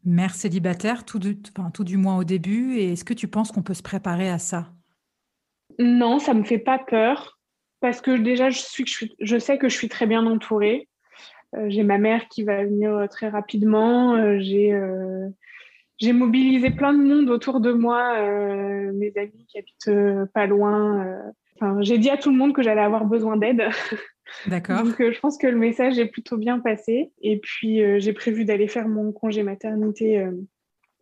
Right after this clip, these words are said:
Speaker 2: dans ma famille, euh, justement pour, euh, pour pas être toute seule et, euh, pas tellement pour s'occuper de mon bébé avec moi, mais pour être soulagée sur toute la partie, on va dire, euh, bah, gestion du quotidien, logistique, et cetera. Et comme ça, je vais pouvoir, euh,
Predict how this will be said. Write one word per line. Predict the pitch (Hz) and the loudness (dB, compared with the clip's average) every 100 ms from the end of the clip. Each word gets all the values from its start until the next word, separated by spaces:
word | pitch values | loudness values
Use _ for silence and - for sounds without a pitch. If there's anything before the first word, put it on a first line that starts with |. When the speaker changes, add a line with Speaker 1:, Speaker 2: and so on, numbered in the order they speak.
| _ | _
Speaker 2:
dans | 220 214 | -4 0
ma | 220 208 | 0 0
famille, | 220 202 233 233 196 _ | 0 2 2 0 -4 _
euh, | 214 196 | -8 -6
justement | 185 208 226 208 | -6 -4 0 0
pour, | 208 - 202 | -2 -6 -6
euh, | 190 185 | -4 -4
pour | - - | -8 -6
pas | 226 | -4
être | 214 | -2
toute | - 196 | -4 -4
seule | 247 233 233 | 0 2 4
et, | 220 | 4
euh, | 202 196 185 190 _ _ - | 2 0 -4 -8 _ _ -4
pas | 220 214 | 0 0
tellement | 226 220 226 | 2 2 2
pour | 226 - | 0 -4
s'occuper | 233 - 202 226 214 | -4 -4 -2 0 2
de | 196 202 | 2 2
mon | 202 202 | 4 2
bébé | 202 214 214 | 2 0 2
avec | 214 214 | 2 2
moi, | 240 247 | 0 2
mais | 220 202 | 0 -2
pour | - 220 196 | -4 -8 -8
être | 196 | -8
soulagée | - 226 220 220 233 | -6 0 2 2 0
sur | 226 214 | -2 -6
toute | - _ | -12 _
la | 196 | -8
partie, | 190 196 _ - 220 | -8 -10 _ -6 -4
on | 202 | -2
va | |
dire, | 190 202 196 | -2 -2 -2
euh, | 190 180 190 - _ _ _ | -4 -6 -10 -16 _ _ _
bah, | - 214 208 214 202 | -10 -6 -4 -2 -2
gestion | 196 208 - 233 | 0 -2 -2 0
du | 214 202 | 2 2
quotidien, | 220 214 196 185 208 208 | 0 -4 -4 0 2 2
logistique, | 214 208 202 - - 226 | 2 0 -2 -8 -12 -10
et | 214 | -10
cetera. | - 208 202 190 208 226 | -8 -8 -6 -4 -2 -2
Et | 196 | -4
comme | 196 190 | -6 -8
ça, | 208 | -6
je | 208 | -4
vais | 208 | -2
pouvoir, | 196 - 202 196 | -4 -4 -6 -6
euh, | 175 | -8